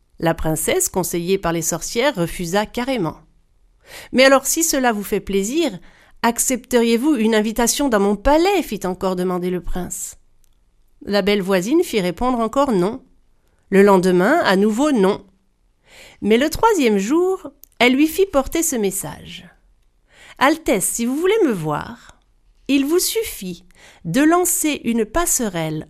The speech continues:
entre votre balcon et le mien, mais elle doit être entièrement faite de pétales de rose. »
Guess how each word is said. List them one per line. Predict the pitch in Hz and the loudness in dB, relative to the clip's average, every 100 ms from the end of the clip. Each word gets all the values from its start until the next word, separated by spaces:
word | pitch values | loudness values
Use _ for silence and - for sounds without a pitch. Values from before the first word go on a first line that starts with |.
| _ | _
entre | 233 226 254 | -4 -2 -2
votre | 220 190 302 359 - | -2 -2 -4 -2 -4
balcon | 226 208 196 - 175 - _ | -2 -2 -4 -6 -6 -6 _
et | 330 | 2
le | 311 | 2
mien, | 196 170 165 240 359 _ _ | 2 0 -2 -6 -14 _ _
mais | 208 247 285 - - _ _ _ _ _ _ _ - - - - | -2 2 4 2 -8 _ _ _ _ _ _ _ -20 -20 -20 -2
elle | 214 196 | -2 0
doit | 220 220 | -2 -2
être | 220 202 - | -4 -4 -4
entièrement | 247 262 - 233 220 208 202 | -4 -4 -4 -4 -2 -2 -4
faite | - 190 190 - - - _ _ _ _ _ | -6 -6 -6 -16 -20 -20 _ _ _ _ _
de | 165 165 | -4 -4
pétales | 160 320 339 311 311 294 | -4 -8 -4 -2 0 0
de | 220 | -2
rose. » | 165 156 160 165 156 160 | -2 -4 -4 -6 -8 -12